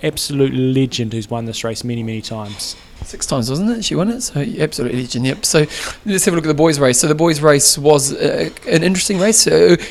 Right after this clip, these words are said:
Speaker 2: if anything, I wish that the fight had lasted a little bit longer. You know, it was pretty cool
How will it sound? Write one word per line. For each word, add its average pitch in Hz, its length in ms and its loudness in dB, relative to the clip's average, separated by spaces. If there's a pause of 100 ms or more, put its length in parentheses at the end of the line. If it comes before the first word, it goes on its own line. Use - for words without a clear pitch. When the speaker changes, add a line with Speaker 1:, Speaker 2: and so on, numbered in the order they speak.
(100)
Speaker 2:
if 240 340 0
anything, 220 380 6
I 165 60 8
wish 156 280 4
that 165 160 -2
the 156 80 0
fight 160 280 0
had 147 100 -8
lasted 139 280 0
a - 20 -2
little 127 160 0
bit 131 100 -2
longer. 120 340 0 (480)
You 147 140 2
know, 131 140 4
it 143 180 4
was 151 160 2
pretty 165 220 2
cool 156 160 2